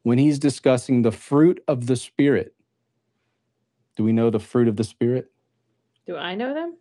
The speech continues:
Speaker 1: Yeah, you know 'em.
Speaker 2: Uh,
Speaker 1: I know you
Speaker 2: no, I,
Speaker 1: know 'em.
Speaker 2: I didn't, uh, to know if that's
Speaker 1: Yeah,
Speaker 2: what you're
Speaker 1: I was just
Speaker 2: asking.
Speaker 1: leading
Speaker 2: Yeah,
Speaker 1: us
Speaker 2: I,
Speaker 1: on.
Speaker 2: I know them.
Speaker 1: Do it, girl.
Speaker 2: Love, joy, peace, and patience, kindness, goodness, faithfulness, gentleness, and self-control.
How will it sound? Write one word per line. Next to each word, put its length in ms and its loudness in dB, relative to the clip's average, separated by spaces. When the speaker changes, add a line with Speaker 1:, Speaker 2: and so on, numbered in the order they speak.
Speaker 1:
Yeah, 140 -4
you 200 4
know 360 4
'em. 160 0
Speaker 2:
Uh, 40 -2
Speaker 1:
I 40 -2
know 160 2
you 80 2
Speaker 2:
no, 140 0
I, 120 2
Speaker 1:
know 100 0
'em. 60 -6
Speaker 2:
I 60 0
didn't, 380 -2
uh, 100 -4
to 80 -12
know 120 -2
if 40 4
that's 0 -
Speaker 1:
Yeah, 260 6
Speaker 2:
what 100 -4
you're 100 4
Speaker 1:
I 80 6
was 120 4
just 180 4
Speaker 2:
asking. 100 2
Speaker 1:
leading 200 6
Speaker 2:
Yeah, 60 4
Speaker 1:
us 80 2
Speaker 2:
I, 80 0
Speaker 1:
on. 340 -4
Speaker 2:
I 60 -4
know 140 -2
them. 200 -2
Speaker 1:
Do 200 6
it, 200 2
girl. 360 -2
Speaker 2:
Love, 400 -2
joy, 440 0
peace, 420 -4
and 120 -6
patience, 440 -8
kindness, 440 -4
goodness, 440 -4
faithfulness, 880 -4
gentleness, 720 -4
and 160 -8
self-control. 2000 -4